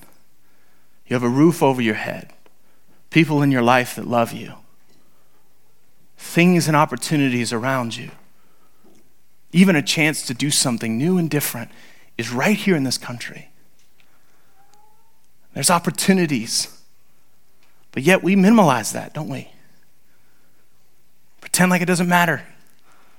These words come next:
Pretend like it's not enough. And if we do that, we will miss God's faithfulness. We'll miss it. The last one is probably my favorite.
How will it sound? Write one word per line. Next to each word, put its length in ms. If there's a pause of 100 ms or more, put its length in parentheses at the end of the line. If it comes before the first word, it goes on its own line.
(240)
Pretend 240
like 180
it's 160
not 220
enough. 460 (1400)
And 120
if 100
we 60
do 240
that, 380 (600)
we 100
will 140
miss 680 (1160)
God's 240
faithfulness. 680 (1300)
We'll 100
miss 280
it. 160 (3000)
The 100
last 320
one 160
is 100
probably 300
my 140
favorite. 400